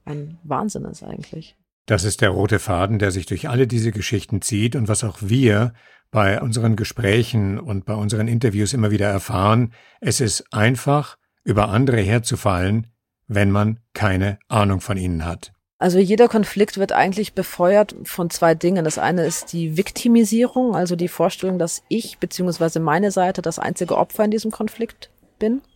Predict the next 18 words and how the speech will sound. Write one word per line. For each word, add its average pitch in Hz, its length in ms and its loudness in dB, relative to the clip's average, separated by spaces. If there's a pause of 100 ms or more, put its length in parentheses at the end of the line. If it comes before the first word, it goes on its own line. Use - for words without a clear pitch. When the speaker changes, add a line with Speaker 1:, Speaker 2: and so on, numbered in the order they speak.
(640)
Speaker 1:
Und 185 120 2
das 196 120 4
andere 190 220 4
ist - 140 0
die 196 60 0
Dehumanisierung, 156 1120 0
also 151 180 -2
die 165 120 -4
Vorstellung, 196 640 -2
dass 165 320 -2
die - 280 -6
andere 202 380 0
Seite 160 640 0 (680)
der 170 320 4
Feind 160 420 -2
ist, - 580 -8
und 160 200 -6
zwar 143 500 2